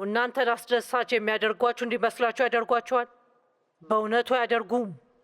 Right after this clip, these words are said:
ነገሮች እናንተን የማስደሰት ምንም ብቃት የላቸውም። እናንተን ደስተኛ የሚያደርጋችሁ ብቸኛው ነገር በእግዚአብሔር ፊት ትክክል መሆን ብቻ ነው። አሜን።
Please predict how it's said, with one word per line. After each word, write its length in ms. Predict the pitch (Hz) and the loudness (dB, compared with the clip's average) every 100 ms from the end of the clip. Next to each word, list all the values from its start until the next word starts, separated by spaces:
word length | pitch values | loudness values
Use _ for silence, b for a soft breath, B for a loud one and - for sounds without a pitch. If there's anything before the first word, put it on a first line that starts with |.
| _ _ _ - | _ _ _ -4
ነገሮች 540 | 208 226 269 277 247 254 | 0 2 2 4 2 0
እናንተን 540 | 240 233 247 247 262 | -2 0 -2 -2 0
የማስደሰት 680 | 240 226 233 - 247 - 247 | 2 2 0 0 0 0 0
ምንም 240 | 233 240 233 | 0 -2 0
ብቃት 320 | 233 262 240 | 0 0 0
የላቸውም። 640 | 233 214 254 262 233 147 - - | -2 0 -2 0 0 0 -2 -2
እናንተን 580 | 226 240 269 285 285 | 0 0 0 0 0
ደስተኛ 380 | 247 240 - 247 | 2 0 0 0
የሚያደርጋችሁ 760 | 240 233 233 233 226 254 254 262 | 0 0 0 0 0 0 -2 -2
ብቸኛው 420 | 240 - 247 233 | -2 -2 0 0
ነገር 260 | 240 240 247 | 0 0 0
በእግዚአብሔር 520 | 220 190 220 240 247 - | 0 0 0 2 0 -2
ፊት 160 | 285 | -4
ትክክል 360 | 254 247 247 247 | -2 -2 0 0
መሆን 260 | 226 233 233 | 2 0 0
ብቻ 220 | 240 - 233 | -4 0 -2
ነው። 120 | 165 - _ _ _ _ _ _ _ _ _ - - - - - - - - - - - | -2 -10 _ _ _ _ _ _ _ _ _ -20 -20 -20 -20 -20 -20 -20 -20 -20 -20 -4
አሜን። 520 | - 214 202 214 240 | -2 0 0 0 0